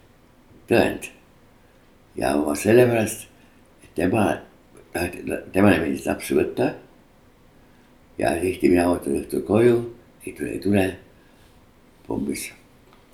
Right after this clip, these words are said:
Nii et miks mina pean elama ühe inimesega, kes ei ole seda väärt? Kes ei tea,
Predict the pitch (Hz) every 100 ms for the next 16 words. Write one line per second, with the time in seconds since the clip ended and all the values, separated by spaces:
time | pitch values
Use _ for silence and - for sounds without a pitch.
0 | - - - _ 101 101 127 - 117 113
1 | 90 104 127 120 98 85 - 117 127 127
2 | 131 131 135 - - - _ _ _ -
3 | - - _ _ _ _ - 110 92 92
4 | 92 123 127 71 - - - _ - -
5 | - _ _ - - - _ _ _ _
6 | - - _ _ _ _ _ _ - 73
7 | - 67 82